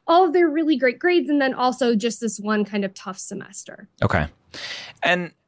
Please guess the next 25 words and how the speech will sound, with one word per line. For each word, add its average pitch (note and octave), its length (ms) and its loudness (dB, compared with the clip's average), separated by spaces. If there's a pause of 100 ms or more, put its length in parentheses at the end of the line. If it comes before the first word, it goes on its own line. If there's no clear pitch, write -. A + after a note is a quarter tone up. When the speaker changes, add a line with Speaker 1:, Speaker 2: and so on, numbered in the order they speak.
(260)
Speaker 2:
my, F#3 400 4
my G3 140 2
question F#3+ 500 2
is, F#2+ 520 0 (400)
it's, - 320 0 (100)
it's D#3+ 200 0
still A3 760 2
relying C3+ 580 6
on A2 160 4
someone G#2 720 2
to A2 500 2 (240)
be D3 260 2
honest. A2 760 2 (680)
How A3+ 240 4
can A#3 300 2
we G#3 120 2
make E3+ 240 4
sure B2+ 380 4
that G#2 160 0
people C3+ 340 2
are A2+ 220 6
honest F#2+ 480 2
when A2 200 4
they A2 120 4
say, A2 380 2